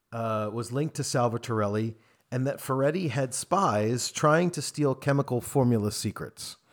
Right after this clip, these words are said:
So he wasn't just a straight shooter. He, um,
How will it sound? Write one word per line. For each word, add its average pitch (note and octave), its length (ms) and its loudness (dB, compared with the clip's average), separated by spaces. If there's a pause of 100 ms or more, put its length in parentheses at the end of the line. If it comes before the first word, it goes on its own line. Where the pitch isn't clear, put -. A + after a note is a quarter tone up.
(280)
So C#3 180 6
he A#2+ 120 6
wasn't E3+ 380 8
just B2+ 420 0
a A2 320 0
straight A#2 400 2
shooter. F#2 460 2
He, G#2 480 -4 (720)
um, G2 540 2